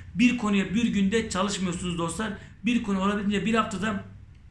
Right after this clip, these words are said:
ikişer gün aralıklarla çalışırsanız da, e, çok faydasını göreceksinizdir. Zaten arkadaşlarım dediklerimi yaparsanız da hiçbir şekilde merak etmeyin. Bir sıkıntı yaşayacağınızı ben zannetmiyorum. Çünkü siz zeka sınavına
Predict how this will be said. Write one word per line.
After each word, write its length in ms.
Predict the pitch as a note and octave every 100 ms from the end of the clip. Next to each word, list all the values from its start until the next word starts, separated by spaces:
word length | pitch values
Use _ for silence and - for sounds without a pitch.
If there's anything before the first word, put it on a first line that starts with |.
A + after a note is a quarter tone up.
| -
ikişer 360 | - G3+ A3
gün 160 | A3 G#3
aralıklarla 520 | G3+ F#3 G3+ G#3 F#3+
çalışırsanız 720 | F#3 G3+ G3+ A3+ - F#3 E3
da, 240 | F3+ A3 G3 - - -
e, 280 | F3+ F3
çok 240 | F3 A3+ A3+
faydasını 460 | F#3+ F3+ F3 F3
göreceksinizdir. 920 | D3 F#3+ G#3 A3+ - G#3 G3 F3 A#3+ - - -
Zaten 340 | - G#3+ A3+
arkadaşlarım 380 | A3 G#3 G3+ F#3
dediklerimi 360 | G#3+ G3 G3+ F#3+
yaparsanız 640 | G3 A3+ A3 F#3+ E3+ E3
da 220 | A#3 A#3 - - -
hiçbir 320 | A#3 - -
şekilde 280 | - G3 E3+
merak 380 | F3 F#3+ G3 G3+
etmeyin. 580 | G#3+ F3 F#3 G#3+ G3 -
Bir 60 | A3
sıkıntı 400 | - - G3 F#3+
yaşayacağınızı 400 | F3+ F3 E3+ F3+
ben 200 | A3+ G3+
zannetmiyorum. 840 | E3+ F#3+ G3 G#3 G#3 E3+ F#3 A3 - - -
Çünkü 220 | A#3+ F#3+ F#3 -
siz 480 | - A3 A3+ F#3 C#3+
zeka 340 | D3 F#3+ G#3 F3
sınavına 520 | - F#3+ E3+ F#3+